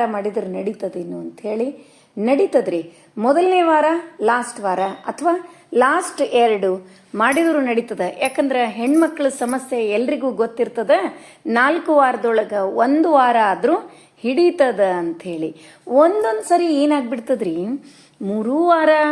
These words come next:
ಕಂಟಿನ್ಯೂಸ್ ಆಗಿ ಮಾಡ್ಕೊತ ಬಂದಿರ್ತೀವಿ, ನಾಲ್ಕನೇ ವಾರ ಆಗುದಿಲ್ಲ. ಅವಾಗಂದ್ರೆ ಮೂರೇ ಆಗ್ಬಿಡ್ತಾವಲ್ಲ, ನಾಲ್ಕನೇದ್ದು ಹೆಂಗ ಅಂಥೇಳಿ ಪ್ರಶ್ನೆ ಬರ್ತದ. ಅವಾಗ ನೆಕ್ಸ್ಟ್ ಶುಕ್ರವಾರ ದಿವಸ,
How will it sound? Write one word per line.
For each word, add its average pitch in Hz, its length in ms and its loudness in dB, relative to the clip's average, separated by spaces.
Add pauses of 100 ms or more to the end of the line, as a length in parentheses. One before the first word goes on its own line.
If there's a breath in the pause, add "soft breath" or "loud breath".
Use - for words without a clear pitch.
(160)
ಕಂಟಿನ್ಯೂಸ್ 285 560 0
ಆಗಿ 262 120 -2
ಮಾಡ್ಕೊತ 247 360 -6
ಬಂದಿರ್ತೀವಿ, 247 840 -4 (240 loud breath)
ನಾಲ್ಕನೇ 302 800 2
ವಾರ 233 300 2 (340)
ಆಗುದಿಲ್ಲ. 233 460 0 (280)
ಅವಾಗಂದ್ರೆ 311 340 2
ಮೂರೇ 277 340 2
ಆಗ್ಬಿಡ್ತಾವಲ್ಲ, 233 640 -2 (580 loud breath)
ನಾಲ್ಕನೇದ್ದು 277 1000 0
ಹೆಂಗ 277 640 0
ಅಂಥೇಳಿ 208 560 -2
ಪ್ರಶ್ನೆ 302 400 -6
ಬರ್ತದ. 214 340 -8 (500 loud breath)
ಅವಾಗ 214 400 -2 (460)
ನೆಕ್ಸ್ಟ್ 269 380 -2 (440 loud breath)
ಶುಕ್ರವಾರ 359 640 0
ದಿವಸ, 226 220 -4